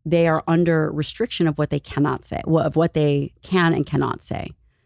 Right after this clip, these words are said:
Whereas Impossible Burger or all processed foods, let's just take Pepsi Cola, PepsiCo, the company now, their marketing budget is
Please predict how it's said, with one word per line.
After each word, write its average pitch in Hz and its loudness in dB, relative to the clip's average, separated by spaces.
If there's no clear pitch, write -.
Whereas 156 0
Impossible 143 0
Burger 160 -2
or 147 -4
all 175 2
processed 147 -2
foods, 156 0
let's - -2
just - -4
take 160 -2
Pepsi - -6
Cola, 170 -2
PepsiCo, 160 -2
the - -6
company 147 -2
now, 175 0
their 202 2
marketing 165 2
budget 143 -2
is 139 -6